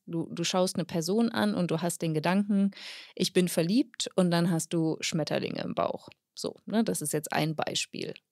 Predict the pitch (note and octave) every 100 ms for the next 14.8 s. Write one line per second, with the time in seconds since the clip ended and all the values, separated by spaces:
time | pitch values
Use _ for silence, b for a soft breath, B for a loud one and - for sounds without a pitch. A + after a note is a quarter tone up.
0 | _ F3 F3+ G3 G#3+ A3+ B B B B
1 | - F#3 F3 E3 - - - F3 F3 E3+
2 | E3 E3 E3 E3 - F3 F#3+ A3 G3+ A3+
3 | A3+ A#3+ C#4 - F3 F3 - F#3+ F#3 F3+
4 | F#3 F3+ _ _ _ F3 F3 E3 E3 D#3
5 | - G#3+ A#3+ G#3+ E3 E3 D#3 D#3 - E3
6 | F#3 C4+ - - - _ _ _ F3+ F3
7 | D#3 - - - - D3 - - - -
8 | E3+ - - C#4 - - - - B B
9 | B B B B _ _ E3 F3 F3 -
10 | - - - _ - F3+ E3+ E3+ E3+ E3
11 | F#3+ - _ _ A#3 A#3 F#3+ F#3 F#3+ F#3
12 | - F3 F3+ - D#3+ - - - D3 D#3+
13 | E3+ F3 - E3 E3 D#3+ E3 A#3 E4+ -
14 | - - - E3+ G3 F#4+ - -